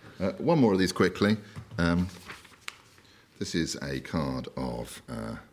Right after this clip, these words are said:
the Devil's Chimney, uh, Beachy Head. There you go, Beachy Head.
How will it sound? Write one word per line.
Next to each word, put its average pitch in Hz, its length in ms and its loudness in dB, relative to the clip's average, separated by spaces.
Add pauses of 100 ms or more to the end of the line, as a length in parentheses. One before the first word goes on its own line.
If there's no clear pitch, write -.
(560)
the 80 60 -2
Devil's 147 520 6
Chimney, 107 600 2 (440)
uh, 78 80 -6
Beachy - 360 2
Head. - 240 -10 (140)
There 120 100 -12
you - 60 -14
go, - 120 -14
Beachy 78 260 -6
Head. 64 240 -12